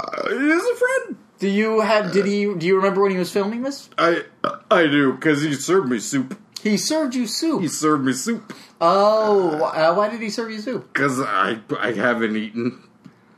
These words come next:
Speaker 1: I hadn't eaten, and I
Speaker 2: What?
Speaker 1: didn't have
Speaker 2: Had he volunteered somewhere to serve soup?
Speaker 1: No. I just came by his place, and I, I stole his soup. He had soup, and I stole it.
Speaker 2: Oh, so he didn't even serve you. He
Speaker 1: I
Speaker 2: just
Speaker 1: kept it all these years.
Speaker 2: You have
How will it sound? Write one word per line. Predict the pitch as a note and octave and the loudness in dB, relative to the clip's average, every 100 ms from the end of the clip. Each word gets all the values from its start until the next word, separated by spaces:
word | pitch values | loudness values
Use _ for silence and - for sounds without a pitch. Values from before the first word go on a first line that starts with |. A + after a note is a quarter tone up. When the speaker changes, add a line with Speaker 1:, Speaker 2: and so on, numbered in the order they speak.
| _ - | _ -2
Speaker 1:
I | C3+ | 2
hadn't | C3 C3+ C3 C3 | 4 4 4 2
eaten, | C#3 C3 B2+ | 2 0 0
and | A#2 A2+ | 2 2
I | G#2+ | 2
Speaker 2:
What? | G2+ | 2
Speaker 1:
didn't | A2 A2 | 2 0
have | A2+ G#2+ - - G3 | 0 -2 -4 -8 0
Speaker 2:
Had | G3 | 0
he | F#3+ | 2
volunteered | E3 F3+ F#3 F3 G3 G#3 | 4 4 2 0 0 0
somewhere | B3+ A#3+ C4 | -4 -4 -2
to | A3 | -4
serve | F#3+ F#3+ F3+ | -2 -4 -4
soup? | G3+ C4+ - - - _ G3 G#3 F#3 - - | -6 -6 -12 -20 -20 _ -6 -4 -4 -8 -4
Speaker 1:
No. | F#3+ D#3+ D3+ - - - _ _ _ _ _ _ _ | 2 4 4 2 -8 -20 _ _ _ _ _ _ _
I | C#3+ E3 | 2 2
just | D3 D3 - | 2 -2 -2
came | F#3 F3 | 0 2
by | D3+ D3 | 4 4
his | D#3 D3 | 4 2
place, | - D3 C#3+ C#3+ C#3 | 0 2 2 0 -2
and | C#3 B2+ | -2 -2
I, | A#2 B2+ C3 - - F#3 | 0 0 0 -6 -4 0
I | F3 | 0
stole | - E3 B2+ | 2 2 4
his | A#2 | 2
soup. | - G#2 F#2+ - | -2 -10 -12 -12
He | B2 E3+ | 0 4
had | G3+ F3+ | 4 2
soup, | - F#3+ F#3+ F#3 | 2 4 4 4
and | D3 | 4
I | C#3 | 4
stole | C3+ - A#2+ A2+ | 2 0 2 4
it. | F#3 | 6
Speaker 2:
Oh, | F3+ E3+ | 6 4
so | - G3 | 4 2
he | |
didn't | A3+ G#3+ | 2 2
even | G#3 F#3 - | 2 0 0
serve | F#3 D#3+ C#3+ | 2 2 2
you. | C3+ | 2
He | B2+ | 2
Speaker 1:
I | B2+ F3 | 4 4
Speaker 2:
just | E3+ | 4
Speaker 1:
kept | G#3+ B3 - | 2 2 0
it | A#2 F2+ | -6 -4
all | G#2 C#3 | 0 4
these | E3+ G3 G3 | 4 2 0
years. | D4 C4 - - | 0 -2 -4 -4
Speaker 2:
You | D3+ F3+ | 0 2
have | G3+ - | 2 0